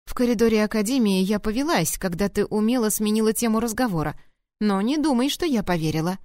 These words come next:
«Поверила? О чем ты?» «Притворяться дурочкой у меня никогда не получалось.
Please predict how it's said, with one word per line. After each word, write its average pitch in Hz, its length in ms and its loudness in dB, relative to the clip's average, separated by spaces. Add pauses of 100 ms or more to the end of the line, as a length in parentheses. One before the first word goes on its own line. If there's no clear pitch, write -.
(720)
«Поверила? 156 520 -4 (340)
О 220 120 0
чем 147 240 -2
ты?» 156 200 -8 (720)
«Притворяться 262 640 -2
дурочкой 220 640 -2
у 254 80 0
меня 220 260 2
никогда 180 420 0
не 139 120 -2
получалось. 147 640 -4